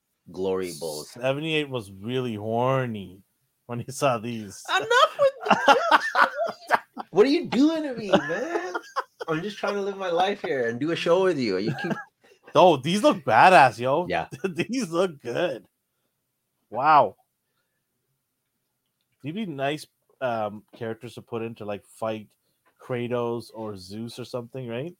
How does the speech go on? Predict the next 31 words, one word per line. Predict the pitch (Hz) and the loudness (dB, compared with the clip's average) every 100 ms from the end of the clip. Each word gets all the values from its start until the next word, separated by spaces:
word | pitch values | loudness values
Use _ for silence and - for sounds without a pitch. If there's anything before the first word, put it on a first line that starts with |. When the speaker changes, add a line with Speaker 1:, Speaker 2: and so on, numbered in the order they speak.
| _ _ _ - | _ _ _ 0
Speaker 1:
Yeah, | 117 | 0
see, | - 123 - _ _ _ _ _ _ _ _ _ _ _ _ _ _ _ _ _ _ _ _ _ _ _ _ - - | 0 -8 -8 _ _ _ _ _ _ _ _ _ _ _ _ _ _ _ _ _ _ _ _ _ _ _ _ -20 -8
you | 135 135 | -2 4
can, | 160 | 4
you | 151 | 8
can | 165 143 | 8 10
tell, | 190 | 8
you | 156 143 | 8 6
can | 160 | 2
tell, | 151 156 | 6 8
like, | 156 143 | 8 8
I'm | 139 127 | 6 2
freaking | - 160 147 131 | 0 -2 0 2
out | 127 113 | 2 2
when | 123 120 139 - - - - _ | 0 -2 -8 -10 -18 -14 -14 _
<laughs> | _ _ _ - | _ _ _ -12
you | 285 294 | -2 -2
should | 156 208 | -2 -4
see | 214 196 | -2 0
me, | 190 | 0
you | 151 | 0
should | 180 165 | -4 -4
see | 180 | -4
me | 180 156 | 0 4
when | 131 | 4
I'm | 123 | 2
really | 107 107 101 | -2 -6 -8
stressed. | - 80 - - _ - | -10 -12 -12 -18 _ -12
<laughs> | - - - - - - - - _ _ _ _ 453 _ _ _ _ - _ _ - - _ _ _ _ 196 196 175 147 131 _ | -10 -10 -12 -16 -20 -20 -20 -20 _ _ _ _ -20 _ _ _ _ -20 _ _ -20 -20 _ _ _ _ -18 -16 -16 -20 _ _
Speaker 2:
Oh, | 139 135 131 | -8 -6 -4
man. | 123 123 | -6 -10